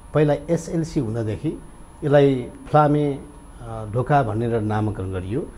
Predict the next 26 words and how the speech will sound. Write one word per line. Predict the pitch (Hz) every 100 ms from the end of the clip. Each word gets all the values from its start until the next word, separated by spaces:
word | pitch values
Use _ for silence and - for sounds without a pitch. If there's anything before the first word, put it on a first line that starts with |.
| - - -
त्यो | 147 135
बोझको | 110 156 202 -
रूपमा | 160 156 147
विद्यार्थीलाई | 143 135 139 120
दिन | 113 123
बाध्य | 98 92 92 98
गराइयो। | 101 101 104 147 247 - - -
त्यसपछि | 165 165 175 170
शिक्षकहरूले | - 165 165 160 143 135 147
पनि | 147 165 180 - - - - - - 214
त्यो | 226
बेला | 185 180 175
कमसेकम | 165 196 180 202 196 202 175
एक | 160 147
दुई | 160
महिना | 156 151
बढी | 120 127 143
पढाउन | 139 127 123
सके, | - 113 139 151
त्यसलाई | - - - 160 156
केही | 160 196
गर्न | 160 143 135
सके, | 110 120 135
उन्नति | 147 143 143 - 147
प्रगति | 147 139 139 143
उनको, | 131 135 135 127